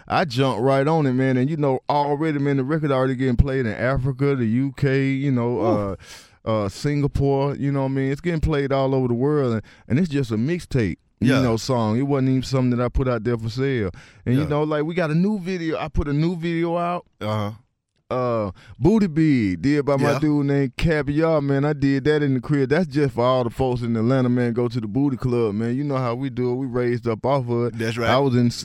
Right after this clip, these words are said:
Speaker 1: I was in strip clubs,
Speaker 2: <laughs>
Speaker 1: sixteen years old, man, over there in Monterey, man.
Speaker 2: That's right.
Speaker 1: <laughs> So that was just something I did for the,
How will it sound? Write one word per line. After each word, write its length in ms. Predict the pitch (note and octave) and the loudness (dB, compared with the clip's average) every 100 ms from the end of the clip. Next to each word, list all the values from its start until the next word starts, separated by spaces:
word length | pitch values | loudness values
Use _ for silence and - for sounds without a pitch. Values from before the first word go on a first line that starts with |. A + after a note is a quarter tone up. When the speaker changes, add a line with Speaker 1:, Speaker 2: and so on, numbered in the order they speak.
| - | 0
Speaker 1:
I 140 | A#2 | 2
was 140 | D3+ | 2
in 100 | A#2+ | 2
strip 320 | G#2+ - D3+ - | -2 0 -2 0
clubs, 340 | A2+ A2 G#2 | 0 0 0
Speaker 2:
<laughs> 120 | - | -2
Speaker 1:
sixteen 380 | C3+ A#2 B2+ A#2+ | -4 -2 -2 0
years 240 | A#2 A#2 A2+ | 2 2 2
old, 340 | C#3 C3 A#2+ | 2 2 2
man, 220 | A2+ A2+ A#2 | 2 2 2
over 160 | A#2 | 2
there 120 | A#2 | 2
in 60 | A2 | 2
Monterey, 600 | B2 C3+ B2 A#2+ A2 G#2 | 0 -2 -2 -4 -4 -4
man. 260 | G#2 A2 A2 - | -4 -4 -6 0
Speaker 2:
That's 200 | C#3+ D3+ | 0 2
right. 280 | D#3 D#3+ G#3+ F#3 G#3+ | 4 4 4 4 2
Speaker 1:
<laughs> 60 | F3+ | -2
So 320 | D3+ B2+ A2+ - - | 0 0 -2 -6 -18
that 160 | - B2+ | -4 0
was 120 | D3+ | 0
just 200 | C3+ B2+ | 0 0
something 240 | C3+ B2+ B2+ | 0 0 0
I 40 | |
did 340 | B2 C#3 C3+ - | 2 2 2 0
for 120 | A#2+ | 0
the, 140 | A2 | 0